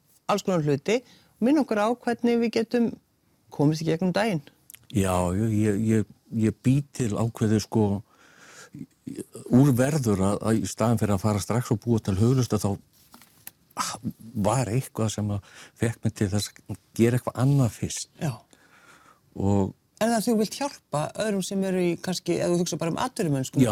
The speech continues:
Speaker 2: ég... ég
Speaker 1: Hugsar sjálf-,
Speaker 2: já,
Speaker 1: sjálfan
Speaker 2: sko,
Speaker 1: þig og
Speaker 2: ekki, ekki bara atvinnumenn, heldur bara, heldur bara, sko, allt það sem ég hafði gengið í gegnum sem atvinnumaður,
Speaker 1: Mm.
Speaker 2: að það var ekkert bara að dansa á rósum,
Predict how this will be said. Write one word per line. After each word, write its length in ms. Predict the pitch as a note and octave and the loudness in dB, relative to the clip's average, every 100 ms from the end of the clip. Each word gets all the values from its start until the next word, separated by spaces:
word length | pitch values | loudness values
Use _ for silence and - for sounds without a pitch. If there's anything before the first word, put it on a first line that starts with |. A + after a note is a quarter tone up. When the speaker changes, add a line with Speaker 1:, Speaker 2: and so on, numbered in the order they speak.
| A2 | 2
Speaker 2:
ég... 340 | G#2+ C3 D#3+ C#3 | 2 2 2 2
ég 240 | A#2+ C#3+ | 4 4
Speaker 1:
Hugsar 240 | C#3+ G#3+ F3+ | 2 0 0
sjálf-, 300 | A3 A3 F#3 | 2 2 2
Speaker 2:
já, 100 | C#3 | 2
Speaker 1:
sjálfan 320 | A3+ G#3 G3+ F#3 | 4 4 2 2
Speaker 2:
sko, 60 | |
Speaker 1:
þig 180 | F3+ E3 | 0 2
og 240 | E3 D#3+ | 0 0
Speaker 2:
ekki, 240 | B2 - C3+ | -4 -2 -2
ekki 260 | B2+ C3+ C3 | 0 -2 -2
bara 220 | C3 A2 | -2 0
atvinnumenn, 480 | C3 C#3+ C#3+ A#2+ F2 | -2 -2 0 2 2
heldur 220 | F#2+ - F#2 | -2 -4 -2
bara, 220 | G#2 G2 F#2+ - - - - - | 0 0 -2 -6 -20 -20 -20 -18
heldur 320 | - G2+ F#2+ - | -6 -2 -2 0
bara, 280 | G2 F#2 F#2 F#2 | 0 0 0 -2
sko, 340 | - - G2 F#2 F#2 - - - B3 - - _ _ | -6 -6 -2 -2 -2 -6 -14 -20 -20 -20 -20 _ _
allt 140 | B2 - | -6 -4
það 160 | - A#2 | -2 0
sem 100 | G#2 | -2
ég 280 | G2 A#2+ C3 | 0 2 2
hafði 240 | C3+ B2 - | 2 0 2
gengið 380 | B2 B2 A2 | 0 2 0
í 60 | G2+ | 0
gegnum 360 | - B2+ C3 A#2 | -2 0 0 0
sem 300 | - B2+ B2 - _ _ - | 0 0 0 -4 _ _ -2
atvinnumaður, 800 | A2 C#3 - A#2 G2 E2+ F2+ - | 0 0 0 0 2 0 -2 -4
Speaker 1:
Mm. 320 | F#3 E3+ D#3 _ - - _ _ | -6 -6 -10 _ -20 -20 _ _
Speaker 2:
að 80 | - | -12
það 220 | - G#2 | -6 -4
var 220 | E2 G2 C#3 | 0 0 0
ekkert 220 | B2+ G#2 | -2 -2
bara 220 | G2+ G2 | 0 0
að 60 | - | 0
dansa 280 | G#2 - | -2 0
á 20 | F#2 | 2
rósum, 500 | A2 D#3+ - - | 2 0 -4 -10